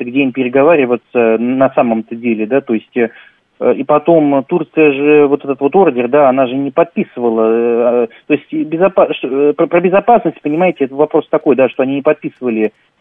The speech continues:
э, документов вот этих, свя-, связанных с тем, что они бу-, могут кого-то или будут кого-то экстрадировать. Поэтому нет, здесь без опасности никакой. Турция не стала бы этого делать, это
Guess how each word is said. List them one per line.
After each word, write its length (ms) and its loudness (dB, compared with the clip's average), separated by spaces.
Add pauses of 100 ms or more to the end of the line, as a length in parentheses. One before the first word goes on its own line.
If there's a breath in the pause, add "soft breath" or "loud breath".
(120)
э, 640 -4 (140)
документов 520 -2
вот 140 -2
этих, 300 -6
свя-, 180 -2
связанных 320 -2 (220)
с 240 -6
тем, 100 -6
что 120 -4
они 100 -2
бу-, 180 -4
могут 240 -2
кого-то 380 0
или 180 -4
будут 300 -10
кого-то 260 -4
экстрадировать. 760 0 (500 soft breath)
Поэтому 500 0
нет, 260 -2
здесь 320 -6
без 140 -8 (240)
опасности 580 0
никакой. 320 -2
Турция 320 -4
не 60 -4
стала 240 2
бы 100 0
этого 180 0
делать, 280 2
это 160 -4